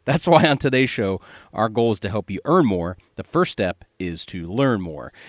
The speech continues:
It's time for one of our favorite parts of our show, our They Say segment, where we debunk common myths, half-truths, sometimes harmful advice given to you by bankers, brokers, and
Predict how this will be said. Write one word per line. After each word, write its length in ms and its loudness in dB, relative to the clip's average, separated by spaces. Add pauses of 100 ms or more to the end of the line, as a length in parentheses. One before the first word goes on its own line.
(140)
It's 140 -6
time 180 2
for 120 -4
one 160 2
of 40 2
our 80 2
favorite 360 -2
parts 260 0
of 80 -8
our 100 -6
show, 280 -8
our 160 -2
They 280 0
Say 240 -2
segment, 540 -4
where 160 -4
we 160 -4
debunk 460 -4
common 320 -2
myths, 320 -4
half-truths, 480 -4
sometimes 300 -4
harmful 340 2
advice 320 -2
given 260 -4
to 120 -12
you 100 -2
by 140 -6
bankers, 420 -4
brokers, 500 -2
and 300 -10